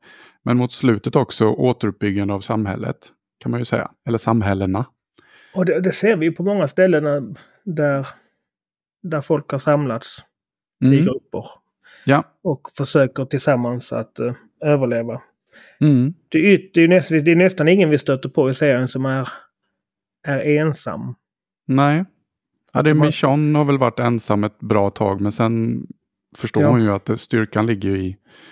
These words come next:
Speaker 1: i gruppen.
Speaker 2: Hon är ju inte helt ensam egentligen.
Speaker 1: Nej, hon har ju med sig sina, sin, vad är det, eh, sin man och älskare eller vad det nu är.
Speaker 2: Något.
Speaker 1: Eller brorsa
Speaker 2: Mm.
Speaker 1: är det kanske. De är med en litet,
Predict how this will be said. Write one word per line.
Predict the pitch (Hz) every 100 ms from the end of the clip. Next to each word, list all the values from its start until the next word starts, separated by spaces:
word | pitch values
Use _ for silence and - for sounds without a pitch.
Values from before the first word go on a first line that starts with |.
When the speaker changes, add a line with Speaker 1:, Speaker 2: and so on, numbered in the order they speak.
| _ -
Speaker 1:
i | 110
gruppen. | 101 92 - - - _ _ _
Speaker 2:
Hon | 185 131
är | 156
ju | 139
inte | 156 135
helt | 139 123
ensam | 135 127 123
egentligen. | 127 117 113 78 101 - _ _ _ _ _
Speaker 1:
Nej, | 127 107 -
hon | - 156
har |
ju | 107
med | 110
sig | -
sina, | - 113 101 95 - - - - - 151
sin, | - 117 104 117 - -
vad | 117
är | 107
det, | 110 - 113 - - -
eh, | 117 117 - -
sin | - 117 110
man | 117 107 104
och | 101 - - - _ - _ - -
älskare | 117 107 - -
eller | -
vad | 117
det | 117
nu | 117
är. | 98 - _ _
Speaker 2:
Något. | 160
Speaker 1:
Eller | 123 110
brorsa | 131 135
Speaker 2:
Mm. | 139
Speaker 1:
är | 131
det | 113
kanske. | 113 - 104 _ _ _ _ _ _ _ _ _ _ _ _ _ -
De | 127
är |
med | 147 123
en |
litet, | 113 - 104